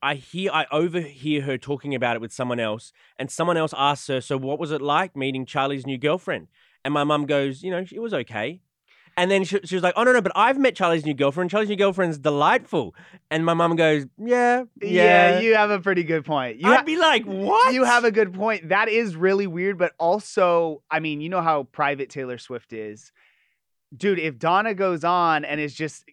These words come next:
Speaker 2: I guess you, you could have a more glowing reaction.
Speaker 1: Come
Speaker 2: Doesn't have to
Speaker 1: on.
Speaker 2: say too much.
Speaker 1: Just say
Speaker 2: But
Speaker 1: she
Speaker 2: if,
Speaker 1: was sweet.
Speaker 2: but if she says too much, then,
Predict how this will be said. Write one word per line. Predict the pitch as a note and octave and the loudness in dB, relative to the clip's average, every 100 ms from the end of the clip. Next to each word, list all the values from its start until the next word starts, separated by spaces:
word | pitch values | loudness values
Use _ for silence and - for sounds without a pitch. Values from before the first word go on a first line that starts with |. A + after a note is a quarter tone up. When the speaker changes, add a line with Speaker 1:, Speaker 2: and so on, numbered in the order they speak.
| - | -6
Speaker 2:
I | E3+ | -2
guess | F3+ A#3 - | 0 -2 -4
you, | G#3 | -8
you | G3 F#3+ | -6 -4
could | F#3+ D#3+ | -4 -2
have | F3+ | -2
a | E3 | -2
more | D#3 D#3 | -4 -6
glowing | C3+ C3 D3 D#3 D#3 | -6 -4 -4 -4 -6
reaction. | D3 B2+ C3+ - - G#3+ | -4 -2 -2 -6 -12 -6
Speaker 1:
Come | G#3 C4+ | 0 2
Speaker 2:
Doesn't | A3+ F#3+ B3+ | 4 6 6
have | C#4 C4+ G#3 | 6 4 2
to | |
Speaker 1:
on. | G3 | -2
Speaker 2:
say | - E3+ | -2 -4
too | D3 - G3 | -6 -8 -8
much. | G#3 B3+ C4+ - | -4 -4 -4 -8
Speaker 1:
Just | F4+ - | -6 0
say | |
Speaker 2:
But | C4 | 4
Speaker 1:
she | C#4 | 4
Speaker 2:
if, | |
Speaker 1:
was | D4+ | 2
sweet. | - A3 B3 D4+ D4+ | -4 -4 -2 0 2
Speaker 2:
but | C#4 | 4
if | B3+ G#3+ | 4 2
she | - B3+ | -4 -6
says | B3+ - A3+ E3+ | -6 -2 -2 -2
too | - A3 | -6 -6
much, | G3+ G#3 B3 - | -2 0 0 0
then, | F3 G#3 G3+ | 2 2 0